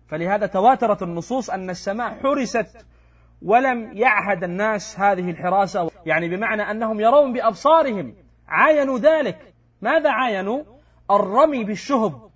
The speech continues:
لطرد الشياطين، فعزلوا بذلك عن سمع، عن السمع وعن سمع الملأ الأعلى.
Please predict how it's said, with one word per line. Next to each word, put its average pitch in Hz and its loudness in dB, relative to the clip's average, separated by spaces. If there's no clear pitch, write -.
لطرد 185 0
الشياطين، 180 -2
فعزلوا 196 2
بذلك 175 -2
عن 160 -6
سمع، 185 -8
عن 156 -8
السمع 160 0
وعن 151 -6
سمع 196 0
الملأ 160 -6
الأعلى. 147 -2